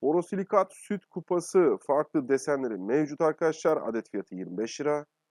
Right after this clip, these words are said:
Kiwi otomatik fonksiyonlu bahçe sulama tabancası, yüz yirmi liralık fiyatı olacak. Masa takımı, dört sandalyeli bir ürün, iki yıl garantili, dört bin üç yüz liralık fiyatı olacak.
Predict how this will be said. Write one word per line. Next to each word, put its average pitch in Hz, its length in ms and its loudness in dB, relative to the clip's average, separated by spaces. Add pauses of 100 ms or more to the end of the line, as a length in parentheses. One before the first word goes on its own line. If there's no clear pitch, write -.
(1400)
Kiwi 196 420 2
otomatik 156 600 -2
fonksiyonlu 156 800 0
bahçe 165 420 2
sulama 180 460 -2
tabancası, 180 840 0
yüz 156 380 -8
yirmi 196 260 -4
liralık 156 300 -2
fiyatı 120 280 -6
olacak. 95 400 -6 (1400)
Masa 143 300 -4
takımı, 190 560 -2 (280)
dört 170 260 -2
sandalyeli 117 640 -4
bir 160 140 0
ürün, 170 240 -2
iki 156 240 -8
yıl 180 160 0
garantili, 131 640 -2 (280)
dört 160 300 0
bin 143 80 -6
üç 165 200 -4
yüz 117 120 -10
liralık 113 220 -4
fiyatı 107 320 -6
olacak. 101 540 -8